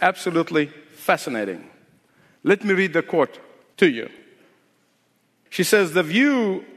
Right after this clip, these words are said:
of yourself is ever changing because you're growing older." Profound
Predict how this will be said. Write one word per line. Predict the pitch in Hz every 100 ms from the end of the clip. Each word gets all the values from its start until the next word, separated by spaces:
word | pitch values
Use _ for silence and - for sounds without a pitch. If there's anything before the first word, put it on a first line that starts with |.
| - -
of | 180 165
yourself | 180 156 - 226 143 127 - - - -
is | 165 147
ever | 180 156
changing | 165 - 233 165 127 110 104
because | 127 131 139 131 156 - - - _ _ _ _
you're | 151 151
growing | 147 165 180
older." | 202 240 165 117 95 - - _ _ _ _ _ _ _ _
Profound | - - 139 143 170 180